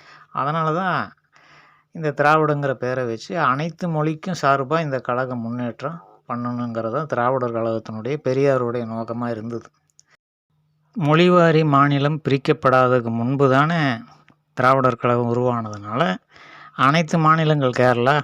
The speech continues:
கர்நாடகா, ஆந்திரா, தமிழ்நாடு, இந்த ஒரு மாகாணம், சென்னை மாகாணமா இருந்ததுனால, முழுக்க சேர்த்து அவர் திராவிட கழகம்னு ஆரம்பிச்சார்.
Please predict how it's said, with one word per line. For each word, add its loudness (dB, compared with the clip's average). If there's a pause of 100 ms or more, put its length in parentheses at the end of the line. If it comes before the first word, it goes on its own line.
கர்நாடகா, 0 (640)
ஆந்திரா, 0
தமிழ்நாடு, -2 (500)
இந்த 0
ஒரு 4
மாகாணம், 4
சென்னை 0
மாகாணமா -2
இருந்ததுனால, -4
முழுக்க 0
சேர்த்து 0
அவர் 2
திராவிட 4 (840)
கழகம்னு 0
ஆரம்பிச்சார். -6